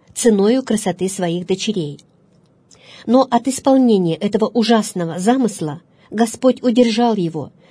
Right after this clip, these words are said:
научив своего раба Николая прийти к нему на помощь. Николай знал о положении этого человека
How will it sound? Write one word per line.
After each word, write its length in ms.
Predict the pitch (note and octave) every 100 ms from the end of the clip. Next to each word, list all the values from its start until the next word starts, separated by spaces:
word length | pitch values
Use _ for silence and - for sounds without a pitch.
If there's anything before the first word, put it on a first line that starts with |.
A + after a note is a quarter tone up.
| _
научив 420 | F#3 G3+ G3+ A3+
своего 400 | - G3+ G3+ F#3
раба 300 | F#3+ F#3 F#3 F3
Николая 680 | F#3+ E3+ F3 F#3+ B3 G3 - _
прийти 380 | F#3 F#3 - F#3+
к 80 | G3
нему 220 | G#3 F3
на 120 | F3
помощь. 540 | F#3+ E3 D3 - - - _ _ _ _ _ _ _ _ - - - -
Николай 400 | G#3+ B3 D4+ F#4
знал 360 | C4 G#3 D#3 -
о 100 | G3
положении 580 | G#3 G3+ G3 C4 C4+
этого 320 | A3+ G3+ G#3 G#3
человека 720 | - A3 G#3 E3+ D#3 D#3 E3